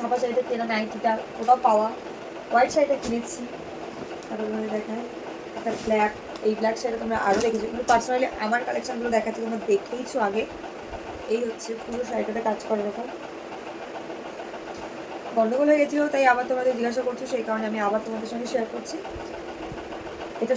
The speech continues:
with ব্লাউজ পিস রয়েছে এই শাড়িটার সঙ্গে, পুরো শাড়িটাতে কাজ করা। শাড়িটা আমার ভীষণ ভালো লেগেছিলো, তাই আমি নিয়ে নিয়েছি। চলো পাঁচ মিনিট পরে করছি। এটা হয়ে গেল একটা। কটা হয়েছে তোমরা? ও, আরও তিন চারটে শাড়ি তো আমার পিকো ফলস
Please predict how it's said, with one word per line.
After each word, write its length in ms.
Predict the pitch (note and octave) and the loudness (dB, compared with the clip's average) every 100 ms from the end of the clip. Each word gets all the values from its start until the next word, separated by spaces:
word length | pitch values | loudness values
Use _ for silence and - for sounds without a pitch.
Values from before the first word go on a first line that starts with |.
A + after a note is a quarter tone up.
| - - | 0 0
with 140 | D#4+ | 2
ব্লাউজ 480 | A3+ A#3 A3 A#3+ C4 - | 4 6 8 8 4 -2
পিস 240 | C4+ - | -4 2
রয়েছে 240 | A3+ A3+ | 4 4
এই 60 | B3 | 2
শাড়িটার 260 | A3 G#3 A3 | 2 2 0
সঙ্গে, 320 | A#3+ G#3+ C4+ - | -4 -4 -4 -2
পুরো 160 | F4 | 2
শাড়িটাতে 280 | D#4 B3+ B3 | 4 4 4
কাজ 200 | A3+ - | 4 2
করা। 140 | A#3 C#4+ | 0 0
শাড়িটা 200 | A#3+ G#3+ | 0 0
আমার 140 | A#3 | -2
ভীষণ 260 | A3 B3 B3+ | -4 -2 2
ভালো 200 | C4+ C#4+ | 4 6
লেগেছিলো, 400 | C#4+ C#4+ D4+ D#4+ G4 | 4 4 0 -2 -2
তাই 120 | A#3+ | 0
আমি 100 | A3 | 0
নিয়ে 160 | A3 A3 | 0 -2
নিয়েছি। 460 | A3 A#3 - E4+ F#4+ - - - - - - - - - - - - - - - - - - - - - - - - - - - - - - - - E3 D#3+ | -2 -4 -4 2 2 0 -10 -10 -10 -8 -10 -10 -10 -10 -10 -10 -10 -10 -10 -10 -10 -10 -10 -10 -10 -10 -10 -10 -10 -10 -10 -10 -10 -10 -10 -10 -8 -8 -4
চলো 100 | G#3 | -2
পাঁচ 180 | - - | -4 -6
মিনিট 140 | G#3+ G#3+ | -6 0
পরে 140 | G#3 G3+ - | 0 0 -4
করছি। 260 | G3+ - | -8 -6
এটা 140 | G#3+ A3 | -4 -2
হয়ে 160 | A3 | 0
গেল 140 | A3 A3+ | 0 0
একটা। 380 | A3 - C#4+ - - - - - - | -2 -2 -2 -2 -8 -10 -10 -8 -4
কটা 200 | A#3 C4 | 2 6
হয়েছে 200 | C#4 D#4 | 6 4
তোমরা? 180 | D4 C#4+ - - - | -4 -4 -8 -10 4
ও, 40 | F#4 | 6
আরও 260 | B3+ B3 | 8 6
তিন 160 | C#4 C#4 | 4 -2
চারটে 180 | D4 C#4+ | -2 0
শাড়ি 180 | C#4+ C#4 | 2 2
তো 60 | |
আমার 140 | C#4+ D4 | 2 0
পিকো 260 | C#4+ C4 C#4 | 0 2 4
ফলস 180 | C#4+ C4 | 6 4